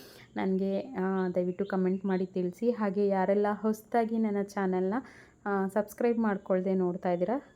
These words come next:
ಪ್ಲೀಸ್ ದಯವಿಟ್ಟು ಸಬ್ಸ್ಕ್ರೈಬ್ ಮಾಡ್ಕೊಳ್ಳಿ, ಸಪೋರ್ಟ್ ಮಾಡಿ ಅಂತ ಕೇಳ್ಕೊತಾ ಇದ್ದೀನಿ. ಹಾಗೆ ಸಂಜೆ ಬಂದು ನೈಟು, ಆ, ಬಸ್ಸಾರು ಮತ್ತು ಪಲ್ಯ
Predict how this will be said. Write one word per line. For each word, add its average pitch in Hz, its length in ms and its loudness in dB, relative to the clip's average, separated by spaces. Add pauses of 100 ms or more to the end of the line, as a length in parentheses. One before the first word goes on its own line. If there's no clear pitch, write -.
ಪ್ಲೀಸ್ 202 300 -2
ದಯವಿಟ್ಟು 180 380 2
ಸಬ್ಸ್ಕ್ರೈಬ್ 185 500 -4
ಮಾಡ್ಕೊಳ್ಳಿ, 190 500 -2
ಸಪೋರ್ಟ್ 202 440 -2
ಮಾಡಿ 180 280 0
ಅಂತ 170 160 -4
ಕೇಳ್ಕೊತಾ 170 580 -4
ಇದ್ದೀನಿ. 170 380 -2 (520)
ಹಾಗೆ 220 340 2
ಸಂಜೆ 208 340 -2
ಬಂದು 208 420 0
ನೈಟು, 208 460 0 (280)
ಆ, 202 120 -2
ಬಸ್ಸಾರು 196 600 0
ಮತ್ತು 196 460 -2
ಪಲ್ಯ 185 340 0